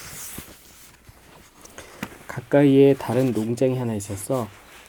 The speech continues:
여섯 사람은 그 농장, 농장에 눈독을 들여서 군인 여섯 명을 보내 농장을 빼앗으라고 했어. 그건 아주 쉬웠어. 평화-, 평화롭게 살던 사람들이 그냥 달아나 버렸거든.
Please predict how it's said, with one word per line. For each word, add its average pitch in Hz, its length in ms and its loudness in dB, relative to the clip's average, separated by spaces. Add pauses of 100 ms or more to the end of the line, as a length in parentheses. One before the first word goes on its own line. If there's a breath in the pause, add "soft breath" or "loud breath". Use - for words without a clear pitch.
여섯 101 220 -2
사람은 127 440 -2
그 120 140 -6
농장, 113 560 -2
농장에 120 600 -2
눈독을 123 520 -2
들여서 113 680 -6 (140)
군인 127 360 -2
여섯 98 240 -2
명을 131 280 0
보내 117 240 -6
농장을 104 480 -4 (120)
빼앗으라고 - 540 -6
했어. - 240 -14 (800 soft breath)
그건 151 280 2
아주 120 220 -2
쉬웠어. 123 680 -4 (400 soft breath)
평화-, 175 340 2
평화롭게 165 580 0
살던 139 520 -2
사람들이 131 520 -6
그냥 113 300 -6
달아나 113 420 -8
버렸거든. 104 540 -10